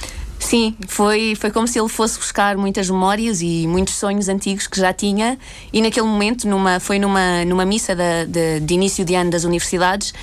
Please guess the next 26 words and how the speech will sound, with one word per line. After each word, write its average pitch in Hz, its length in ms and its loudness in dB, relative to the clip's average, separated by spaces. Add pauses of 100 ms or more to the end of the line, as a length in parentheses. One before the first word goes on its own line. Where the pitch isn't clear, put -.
(220)
eu 196 100 2
pensei, 190 540 0 (140)
"Ok, 247 460 -2
é 202 80 2
isto, 175 300 -2 (200)
vamos 180 240 2
embora." 170 380 2 (440)
Claro, 196 200 2
também, 214 240 2
eh, 185 200 2
como 208 140 2
sendo 202 280 0
católica, 220 440 0
tudo 226 140 0
encaixou 214 640 0
e 208 160 0
pensei, 175 400 0
definitivamente 180 680 0
era 180 140 2
um 175 160 2
grande 165 220 0
projeto 165 400 -2
também 165 200 0
poder 165 220 -2
ser 165 240 -2
missionária 170 560 0